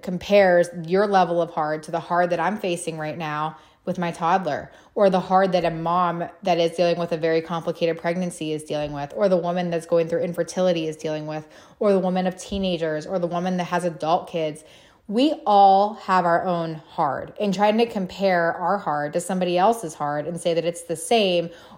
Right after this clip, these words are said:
or look at the way that they're doing things is what leads us to burning out. It leads us to feeling inadequate. So the thing is, is, like, stop chasing or comparing or looking at all the things that your friends or other people are doing on social media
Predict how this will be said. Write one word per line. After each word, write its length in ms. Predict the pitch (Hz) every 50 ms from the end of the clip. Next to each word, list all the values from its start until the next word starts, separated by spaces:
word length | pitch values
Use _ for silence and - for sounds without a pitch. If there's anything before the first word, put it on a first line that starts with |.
| - -
or 240 | 202 196 185 180
look 180 | 175 185 190 247
at 60 | 226
the 80 | 233 196
way 80 | 190
that 120 | 175 190 180
they're 140 | 180 170 170
doing 340 | 156 170 180 185 190 202 190
things 360 | 185 170 160 156 156 160 160 - - -
is 280 | 214 196 185 180 175
what 280 | 175 160 175 175 - 180
leads 260 | 165 160 165 160 160
us 180 | 160 160 160 -
to 360 | - - - 175 170 160 160 - _ _
burning 480 | - 175 147 151 151 151 147 147 143 -
out. 400 | - 160 156 135 - - - - -
It 60 | 220 196
leads 300 | 175 175 185 185 175 190
us 200 | 185 185 185 -
to 100 | - 185
feeling 380 | - - 180 170 165 165 165
inadequate. 840 | 156 170 160 151 151 151 151 156 151 - - 143 135 139 139 - - _ _ _ _ _ _ _ _ _ _ _ _ _ _ _ _ _
So 220 | _ - - 220 196
the 100 | 208 202
thing 320 | 202 - 220 226 233 226
is, 300 | 196 185 190 202 202 202
is, 140 | - 202 180
like, 140 | 185 180 -
stop 640 | - - - - - 190 175 185 208 233 233 -
chasing 760 | - - - 196 196 190 190 - 185 170 165 160 160 160 160 - _ _ _ _ _
or 280 | - 196 185 180 170 170
comparing 840 | - 190 175 160 156 147 185 190 190 190 185 175 165 160 156 151 -
or 120 | - 175
looking 320 | 165 165 170 170 - 190 190
at 80 | 185
all 120 | - 190 185
the 80 | 185
things 280 | 180 - 175 175 175 165
that 140 | 170 - -
your 100 | 170 160
friends 480 | - - 190 196 190 180 170 170 160
or 80 | 170 160
other 140 | 165 180 185
people 240 | 185 196 175 180 170
are 20 |
doing 220 | 160 170 170 170
on 100 | 165 160
social 340 | 160 - 175 170 170 - 165
media 460 | 160 165 180 180 180 165 156 156 147